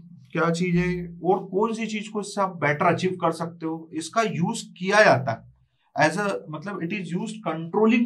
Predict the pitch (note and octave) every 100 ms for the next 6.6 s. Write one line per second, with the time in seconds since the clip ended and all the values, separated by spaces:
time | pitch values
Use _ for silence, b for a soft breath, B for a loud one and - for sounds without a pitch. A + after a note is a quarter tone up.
0 | - G3 F#3 F3 F#3+ F#3+ C#3 A2+ G#2 G2+
1 | G2+ - A2 C#3+ D#3 D3+ C#3+ C#3+ D3 F3
2 | F#3+ _ _ _ _ B2 - C#3+ - E3+
3 | F3 C#3 C3+ - - B2 C3+ C3 - -
4 | C3 C3 B2 B2+ B2 B2+ B2+ C#3 C#3+ C3
5 | B2 - C#3+ D3+ B2+ - - C3 C#3 F#3
6 | F#3 D3 C#3+ F3+ F#3+ G#3